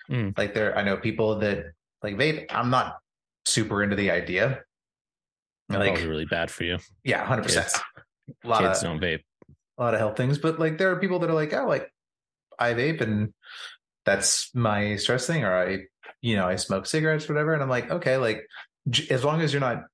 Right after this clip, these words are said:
Speaker 2: like, doing it in a closed room with me, like, where now, like, I don't have a choice and I'm getting secondhand smoke, like, if that decision impacts you,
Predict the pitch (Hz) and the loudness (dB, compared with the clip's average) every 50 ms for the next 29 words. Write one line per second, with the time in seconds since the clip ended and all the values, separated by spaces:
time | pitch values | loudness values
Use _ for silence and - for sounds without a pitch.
0 | _ _ _ _ _ _ _ _ _ - - _ _ _ 117 113 107 104 98 101 | _ _ _ _ _ _ _ _ _ -20 -20 _ _ _ -2 0 0 0 0 -2
1 | - - - 117 - 123 117 117 113 110 113 110 - - 120 107 107 104 - - | -6 -10 -8 -4 0 2 2 2 2 2 0 0 0 -2 0 0 0 -2 0 0
2 | 117 117 113 104 101 110 107 110 110 110 110 107 107 104 113 123 110 110 107 - | 2 2 2 0 -2 0 0 2 2 2 0 -2 -2 -2 -2 0 0 0 0 0
3 | 113 117 120 113 104 104 113 123 127 - _ _ _ _ - 107 101 - - - | 0 2 2 2 2 2 0 -2 -2 -6 _ _ _ _ -2 -2 -2 -2 -4 -10
4 | - _ _ _ _ _ _ _ 120 117 113 110 107 107 101 101 98 - - 104 | -16 _ _ _ _ _ _ _ 0 0 2 2 2 2 2 0 0 0 0 0
5 | 110 110 113 107 104 104 98 107 95 - - 98 95 98 98 - - - - _ | 0 2 0 0 0 -2 -2 -4 -2 -2 0 0 0 0 -2 -2 -4 -6 -10 _
6 | _ _ _ _ _ _ _ - 131 120 117 117 117 113 110 110 113 - 110 107 | _ _ _ _ _ _ _ -4 -2 0 0 0 0 0 0 0 0 -2 -2 -2
7 | - 107 107 107 104 - - 107 107 107 104 101 101 101 - - - - _ _ | 0 0 0 0 0 0 -2 -2 0 0 0 0 -2 -4 -8 -16 -20 -20 _ _
8 | _ _ _ _ _ _ - - 120 113 113 113 110 110 101 - 127 120 110 113 | _ _ _ _ _ _ -6 -2 0 2 2 2 2 0 -2 0 0 0 2 2
9 | 120 120 120 - 117 113 98 101 98 98 - - 113 123 139 143 143 - | 0 0 0 0 0 0 2 0 0 0 -2 -2 0 0 0 0 0 -4